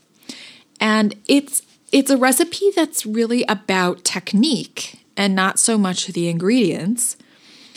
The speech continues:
And I was keen to try it because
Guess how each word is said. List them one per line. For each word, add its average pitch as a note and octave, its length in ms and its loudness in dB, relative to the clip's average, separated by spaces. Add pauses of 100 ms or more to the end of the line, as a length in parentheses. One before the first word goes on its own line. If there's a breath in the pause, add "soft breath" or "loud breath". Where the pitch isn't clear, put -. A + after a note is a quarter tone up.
(340 loud breath)
And G#3 120 0
I G3+ 320 -2
was G3 440 -2 (260)
keen G4+ 340 -4
to F4 120 4
try B3 360 2
it B3+ 240 2
because F#3 760 -2